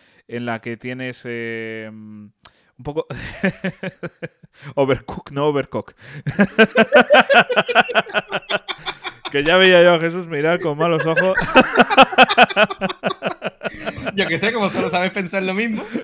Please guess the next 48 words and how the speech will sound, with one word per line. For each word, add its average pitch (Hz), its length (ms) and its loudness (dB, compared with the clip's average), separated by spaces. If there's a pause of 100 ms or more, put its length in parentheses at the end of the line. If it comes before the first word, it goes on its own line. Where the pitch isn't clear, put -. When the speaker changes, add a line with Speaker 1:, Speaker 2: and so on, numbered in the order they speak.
(600)
Speaker 1:
<laughs> 175 760 -6
Pero 190 340 -6
eso, 139 340 -6
que, 117 220 -4 (380)
eh, 120 540 -2
tienes 170 220 -6
un 196 80 -8
poquito 190 320 -6
de, 127 560 -4 (220)
de 117 120 -10
estrés 147 300 -8
de, 131 200 -8
de 117 180 -12
sentido 123 320 -8
de 113 100 -6
que, 107 60 -18
joder, 117 240 -14
se - 80 -20
te - 80 -14
acumulan 131 420 -12
las 117 160 -10
cosas, 135 340 -8
la 117 100 -10
gente 123 200 -16
está 127 160 -12
descontenta, 123 720 -12
de 123 80 -6
repente, 123 500 -12 (360)
imagínate 123 400 -10
que 117 80 -10
te 107 60 -12
ensucian 120 480 -12
el 107 80 -18
suelo, 120 260 -14
tienes 120 180 -18
que 120 100 -16
limpiarlo 127 540 -8
porque 110 200 -14
la 107 80 -12
gente 113 220 -18
está 117 200 -12
ya 113 160 -8
descontenta, 110 580 -14
se 117 100 -20
te 110 80 -18
ensucia 117 280 -14
la 104 140 -14
mesa, 143 480 -8